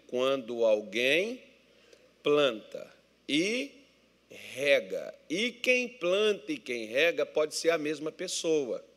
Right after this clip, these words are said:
Não precisa ser pessoas diferentes. Se, por exemplo, você pode, você pode, mais ou menos, como existem muitos casos,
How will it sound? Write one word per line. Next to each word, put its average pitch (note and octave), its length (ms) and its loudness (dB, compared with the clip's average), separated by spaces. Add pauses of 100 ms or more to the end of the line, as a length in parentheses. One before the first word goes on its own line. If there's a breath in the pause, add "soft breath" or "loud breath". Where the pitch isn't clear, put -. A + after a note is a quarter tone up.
(1040 soft breath)
Não A2 60 -10
precisa B2+ 440 -4
ser F#3 120 0
pessoas D3+ 480 0
diferentes. A#2+ 840 -2 (640 soft breath)
Se, - 340 -2
por F#3+ 280 2
exemplo, D3 680 2 (320)
você B2+ 360 -2
pode, D#3 720 2 (120)
você C3+ 320 -4
pode, C3+ 500 2
mais B2 280 -6
ou A2+ 80 -4
menos, C3+ 600 -4
como B2+ 240 -2
existem A2 500 -10
muitos C3+ 380 -10
casos, - 680 -4